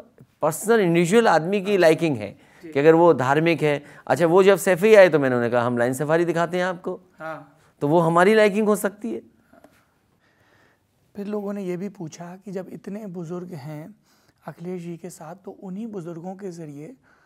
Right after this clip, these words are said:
Speaker 2: असदुद्दीन ओवैसी पे ये दबाव बनाया जा सकता था कि जैसे बंगाल में उन्होंने कैंडिडेट्स को वापस लिया, वैसे ही यूपी में करें। ओवैसी इसका उलट आर्ग्यूमेंट देते हैं, वो कहते हैं कि सारा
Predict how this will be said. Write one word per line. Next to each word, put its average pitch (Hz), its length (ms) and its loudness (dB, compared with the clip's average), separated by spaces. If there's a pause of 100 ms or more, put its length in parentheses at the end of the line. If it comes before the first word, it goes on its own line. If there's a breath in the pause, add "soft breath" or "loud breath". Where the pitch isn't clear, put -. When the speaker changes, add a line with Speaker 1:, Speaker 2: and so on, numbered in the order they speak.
(200)
Speaker 2:
असदुद्दीन 190 520 -12
ओवैसी 190 340 -12
पे 226 120 -14
ये 202 140 -10
दबाव 175 320 -8
बनाया 160 300 -14
जा 175 160 -12
सकता 151 320 -18
था 185 120 -16
कि 220 120 -12
जैसे 196 240 -10
बंगाल 165 560 -4
में 151 200 -14 (500)
उन्होंने 190 280 -8
कैंडिडेट्स 175 440 -12
को 185 120 -16
वापस 160 360 -16
लिया, 196 140 -12
वैसे 190 280 -16
ही 202 120 -12
यूपी 175 320 -12
में 151 120 -14
करें। 139 220 -20 (440 soft breath)
ओवैसी 262 400 -2
इसका 294 260 -8
उलट 190 360 -6
आर्ग्यूमेंट 151 460 -10
देते 160 220 -16
हैं, 185 60 -14
वो 214 100 -8
कहते 214 300 -12
हैं 240 140 -8
कि 285 220 -8 (320 soft breath)
सारा 214 640 -4